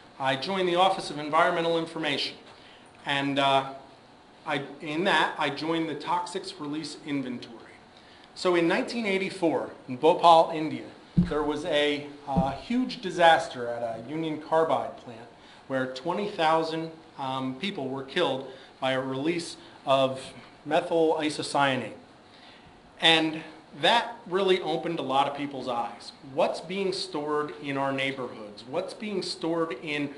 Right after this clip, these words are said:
residential areas? And, uh, in nineteen eighty-six, there was, uh, legislation pla-, passed, epcra three thirteen, um, or the epcra, epcra,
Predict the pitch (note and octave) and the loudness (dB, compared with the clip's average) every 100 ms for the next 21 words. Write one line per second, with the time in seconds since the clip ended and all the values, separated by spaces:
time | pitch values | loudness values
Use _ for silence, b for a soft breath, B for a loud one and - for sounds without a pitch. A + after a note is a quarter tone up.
0 | - - C3+ C#3 C#3 C#3+ C#3+ - C3 C3+ | -16 -8 -4 -4 -2 -2 -2 -4 -8 -6
1 | C3 C3+ B2 G#2 - B B B B B | -4 -4 -4 -8 -14 B B B B B
2 | D3 C#3+ C#3+ C#3 C3+ A2+ - - - - | 0 2 2 4 4 0 -6 -18 -20 -8
3 | D#3+ D#3 D3+ D#3 E3 E3 G#3 F#3+ D#3+ D#3+ | -4 -2 -2 -4 -6 -6 -4 -2 -2 -6
4 | - C#4+ A3 - - - - - C#3+ D#3+ | -4 0 0 -2 -12 -16 -20 -14 -4 -4
5 | D3+ D3+ D3+ - - - C#3 C3+ C3 C3 | -2 -2 -4 -8 -12 -4 0 2 2 0
6 | - - - D#3 D#3+ D#3 - A#3+ C#4+ E3 | -6 -18 -8 -4 -4 -6 -4 -2 -2 -4
7 | C#3 - C3 - - C3+ A#2 C#3+ - - | -6 -4 -4 -4 -8 -6 -6 -8 -16 -20
8 | B B - - E3 - E3 E3 D#3+ - | B B -12 -6 -6 -4 -4 -4 -4 -6
9 | C#3+ E3 - E3 - - E3+ B2 C3+ B | -6 -6 -6 -6 -6 -8 -6 -6 -8 B
10 | B B - C3 B2+ B2+ B2+ B2+ C#3 C3 | B B -6 -4 -2 -2 -6 -8 -6 -6
11 | - C#3 E3 F3 E3 C3+ C3 - - F3+ | -6 -8 -2 -2 -2 -8 -10 -10 -8 -6
12 | F3+ - B2+ B2 | -6 -6 -4 -4